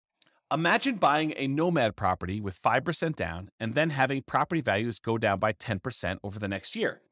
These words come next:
You owe more on the property than the property is worth in that case. Of course, that leverage can work in the opposite direction too. If property values go up or rents go up, they would benefit from that.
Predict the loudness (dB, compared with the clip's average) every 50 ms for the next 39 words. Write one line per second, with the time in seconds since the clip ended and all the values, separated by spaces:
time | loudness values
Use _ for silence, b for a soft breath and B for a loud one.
0 | b b b b b b b b -6 -4 2 4 4 4 4 4 2 2 4 4
1 | 4 4 4 2 0 -2 0 0 0 0 0 0 -4 -6 -8 -10 _ _ _ _
2 | _ _ -2 0 0 0 0 -2 2 2 2 2 2 0 -2 -2 -2 -2 -4 -4
3 | -2 0 2 2 0 0 -4 -6 -4 -2 -2 -4 -4 -6 -12 -12 -10 -8 -10 -10
4 | _ _ _ _ _ _ _ _ _ _ _ _ _ _ _ _ _ _ -2 -2
5 | -2 -2 0 0 0 0 0 0 2 2 2 2 2 4 4 4 2 2 -6 -6
6 | -6 -6 -4 -4 -2 0 -2 -2 -2 -2 -4 -4 -2 0 0 0 0 -2 -8 -8
7 | -4 -2 0 0 0 0 -4 -6 -4 -2 -2 -2 -2 -2 -6 _ _ _ _ _
8 | _ _ _ _ -4 -4 -4 -2 2 4 4 4 4 2 0 2 2 2 2 2
9 | 0 -2 -2 -2 0 2 2 2 0 _ _ _ _ -2 -2 0 2 4 2 2
10 | 2 0 0 2 4 4 4 2 0 _ _ _ _ _ -10 -2 2 2 2 4
11 | 2 0 2 2 2 2 2 0 -2 -4 -6 -6 -2 -2 -2 0 0 -4 -4 -6
12 | -8